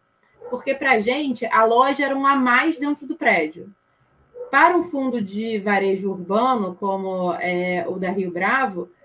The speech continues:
não, é difícil você imaginar um ativo que seja melhor do que uma loja na Oscar Freire, esquina com Augusta. Assim, é, é realmente ativo que é pra ser capa de portfólio. E eles estavam, naquele momento, até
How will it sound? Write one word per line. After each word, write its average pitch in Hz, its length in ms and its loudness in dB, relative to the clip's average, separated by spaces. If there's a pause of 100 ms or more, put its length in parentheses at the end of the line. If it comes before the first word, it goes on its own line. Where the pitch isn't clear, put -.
(540)
não, 339 420 -2 (160)
é 240 100 4
difícil 339 500 2
você 349 140 0
imaginar 285 420 2
um 294 60 0
ativo 294 340 -2
que - 60 -18
seja 277 260 -4
melhor 262 440 2
do 277 80 -6
que - 80 -10
uma 277 180 -2
loja 247 400 2
na 262 80 -4
Oscar 262 340 -6
Freire, 247 300 0
esquina 254 340 -8
com 285 120 -8
Augusta. 220 580 0
Assim, 175 420 -6
é, 175 480 -2 (300)
é 196 140 -6
realmente 226 520 -2
ativo 247 440 -6
que 277 80 -10
é 262 40 -6
pra 285 140 -6
ser 254 200 -2
capa 247 340 0
de 247 80 -12
portfólio. 254 760 0 (460)
E 214 100 0
eles 294 340 4 (140)
estavam, 240 380 4
naquele 220 260 -4
momento, 208 400 -2
até 196 380 -6